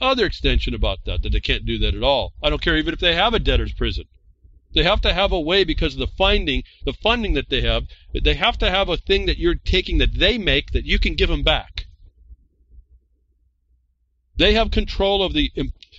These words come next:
master-employee slavery called em-, employment.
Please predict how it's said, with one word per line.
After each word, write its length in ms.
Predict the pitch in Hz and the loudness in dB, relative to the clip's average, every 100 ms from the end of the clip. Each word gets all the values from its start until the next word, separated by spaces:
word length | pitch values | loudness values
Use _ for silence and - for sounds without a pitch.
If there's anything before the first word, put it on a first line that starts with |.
| - | -16
master-employee 1200 | - 117 170 226 - 214 175 151 - 196 202 208 | -4 0 0 0 -2 -2 -2 -4 0 2 2 -2
slavery 600 | 175 - 170 196 156 151 | -6 -4 0 2 2 0
called 300 | - 156 143 | 0 0 0
em-, 120 | 143 | -2
employment. 640 | 147 131 - 180 175 95 | -2 -6 0 0 0 -4